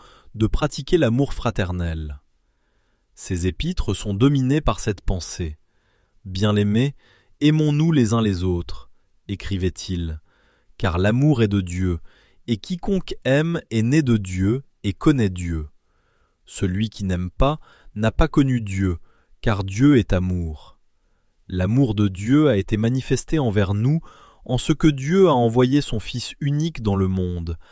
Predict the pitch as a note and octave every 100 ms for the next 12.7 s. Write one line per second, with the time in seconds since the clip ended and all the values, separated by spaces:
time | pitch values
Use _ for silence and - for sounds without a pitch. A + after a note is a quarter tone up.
0 | _ _ - G2 - D3+ C#3 A2+ G#2 G#2
1 | A2+ A2 C#3 A#2+ G2+ F2+ E2+ E2+ D#2+ _
2 | _ _ _ _ _ _ _ _ - E2
3 | F#2+ - F#2+ C3 C#3 - F#2 - D#3+ F3
4 | - - - - _ _ A2 C3+ D#3 -
5 | F3+ F3 C3 - A2 A2 G#2+ G2+ G2 G2+
6 | A2 A2+ G#2+ G2 F#2 G#2+ C#3+ E3 - _
7 | _ - - B2 C#3 - D3 - D#3 D3+
8 | C3 A#2+ - C3 C#3 A2+ F2+ D#2+ - _
9 | _ - G2 F#2+ G2+ G2 G#2+ B2 - G2+
10 | - - F3 - A#2+ G#2+ G#2 C3 - F3
11 | D3+ - - B2 G2+ - G#2+ B2+ - G#2+
12 | G#2 G2+ F#2+ E2+ - E2 D#2